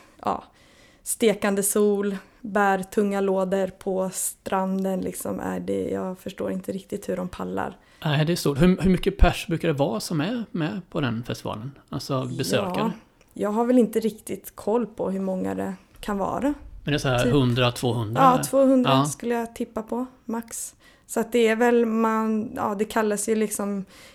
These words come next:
Speaker 1: lilla Dunajan-familjen på något sätt också, för det är många som åker år efter år. Och vi har ju varit där två gånger och, ja, man träffar ju typ samma folk och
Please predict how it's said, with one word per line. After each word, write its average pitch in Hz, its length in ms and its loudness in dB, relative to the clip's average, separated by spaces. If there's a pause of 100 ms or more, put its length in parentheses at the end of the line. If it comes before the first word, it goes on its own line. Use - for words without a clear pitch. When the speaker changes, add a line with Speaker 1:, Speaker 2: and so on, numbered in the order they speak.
Speaker 1:
lilla 196 560 2 (1000)
Dunajan-familjen 208 1400 2
på 190 100 -6
något 185 180 -4
sätt - 220 -4
också, - 260 -2
för 196 120 -6
det 208 80 6
är - 20 6
många 202 340 2
som 202 200 -2
åker 190 440 -2
år 190 240 0
efter 190 300 -4
år. 202 320 0 (760)
Och 196 260 -6
vi 220 100 4
har 208 100 6
ju 196 100 2
varit 185 160 -4
där 180 100 -4
två 196 360 -2
gånger 175 560 -6
och, - 460 -12
ja, 208 140 0
man 190 180 -6
träffar 208 340 -6
ju 196 120 -2
typ - 260 -12
samma 180 280 -8
folk - 440 -8
och 190 240 -8